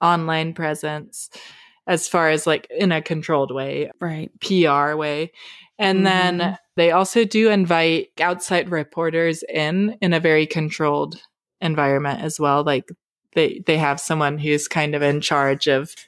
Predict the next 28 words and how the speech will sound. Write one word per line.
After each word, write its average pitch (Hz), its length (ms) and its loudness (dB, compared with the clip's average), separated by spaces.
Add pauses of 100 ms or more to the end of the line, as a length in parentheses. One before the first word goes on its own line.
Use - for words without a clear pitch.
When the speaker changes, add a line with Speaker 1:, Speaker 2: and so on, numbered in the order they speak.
(100)
Speaker 1:
the 170 120 2
reporter 147 580 2
and 143 160 -2
goes 139 240 0
around 143 300 -2
with 143 180 -8
them 135 220 -4
and 151 160 -8
shows 135 360 -2
them, 180 540 -8
you 180 140 2
know, 143 160 2
what 139 240 0
they 143 100 2
should 143 260 -4
be 139 140 -8
seeing 165 400 2
and 147 120 -6
all 147 140 0
that. 143 380 -2
So 190 720 2 (800)
yeah, 247 260 4
I 226 140 2
think 302 240 0
a 339 60 4
lot 220 360 4
of 240 220 -2
their 185 600 2